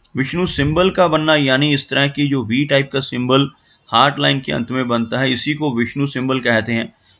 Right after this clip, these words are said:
इसका बनना बहुत लकी होता है। जिनकी भी हथेली पर विष्णु सिंबल बनता है, ऐसा व्यक्ति जीवन में बहुत अच्छी तरक्की कर पाने में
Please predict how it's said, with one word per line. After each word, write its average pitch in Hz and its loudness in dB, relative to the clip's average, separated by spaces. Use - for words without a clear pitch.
इसका 190 2
बनना 160 2
बहुत 139 0
लकी 113 -2
होता 160 2
है। 160 2
जिनकी 147 0
भी 175 2
हथेली 156 2
पर 160 0
विष्णु 156 -2
सिंबल 151 0
बनता 135 0
है, 147 2
ऐसा 131 0
व्यक्ति 117 0
जीवन 127 0
में 147 4
बहुत 127 0
अच्छी 151 0
तरक्की 139 0
कर 139 2
पाने 120 2
में 127 2